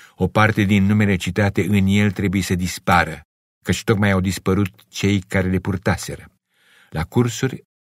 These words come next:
Alexei observă manevre rapide de șah. Colegii lui se mută în alte bănci ca să nu rămână lângă el.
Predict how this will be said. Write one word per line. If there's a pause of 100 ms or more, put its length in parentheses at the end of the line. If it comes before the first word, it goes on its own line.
(140)
Alexei
observă
manevre
rapide
de
șah. (680)
Colegii
lui
se
mută
în
alte
bănci
ca
să
nu
rămână
lângă
el.